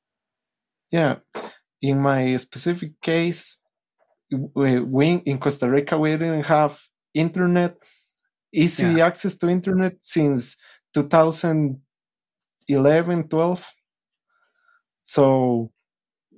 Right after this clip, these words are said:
Speaker 1: I have to, to, to learn making art, to seeing trading cards, you know, so f-, comics, as I told you, T V shows, video games.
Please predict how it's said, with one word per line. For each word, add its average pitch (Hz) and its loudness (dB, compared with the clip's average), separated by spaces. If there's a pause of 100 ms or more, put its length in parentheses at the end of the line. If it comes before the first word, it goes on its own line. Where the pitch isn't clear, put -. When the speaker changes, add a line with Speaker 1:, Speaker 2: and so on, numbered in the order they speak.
(420)
Speaker 1:
I 135 4
have 151 4
to, 139 0
to, 117 -2 (480)
to 127 0
learn 170 2 (680)
making 156 0
art, 165 2 (540)
to 135 -8
seeing 156 0 (300)
trading 165 4
cards, 165 -2 (640)
you 139 0
know, 156 4
so 131 0
f-, - -20 (520)
comics, 170 2 (440)
as 120 -4
I 139 2
told 147 0
you, 131 0 (300)
T 151 0
V 147 0
shows, 151 0
video 151 -2
games. 156 -6